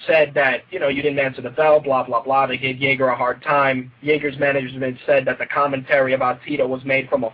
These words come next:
false Twitter account, and that he didn't, that the only account he had was at Jamie Yeager. The secondary Twitter account and his Facebook page didn't belong to him. Um, fellow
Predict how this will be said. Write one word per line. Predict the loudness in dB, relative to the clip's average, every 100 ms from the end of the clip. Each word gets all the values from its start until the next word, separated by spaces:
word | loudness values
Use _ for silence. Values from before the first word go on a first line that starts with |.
| 2
false | 6 6 4 -2 -20 _ _ _
Twitter | 0 4 4 4
account, | 2 2 4 2 -2 _ _ -4
and | -2 0 0
that | -2
he | -2
didn't, | -4 -4 -4 -2
that | -2 -2
the | -4 -4 -2
only | -2 0
account | -2 0 0
he | -2
had | -2 0 2
was | 0 -2 -2
at | -2 -2
Jamie | 0 0 0 0
Yeager. | 0 2 0 0 -4 _ _ _ -8
The | -4 -2
secondary | 0 -2 0 2 2 2
Twitter | 0 2 2
account | 2 0 0 -2 -2
and | -2
his | -2 -6 -2
Facebook | -2 -2 -6 -2
page | 0 0 -2
didn't | -2 -2
belong | 0 2 0
to | -2
him. | -2 -4 -6 -8 -8 -6 -2
Um, | 2 4 2 -2 -12 -20 _ _ _ -6
fellow | 2 4 4 4 2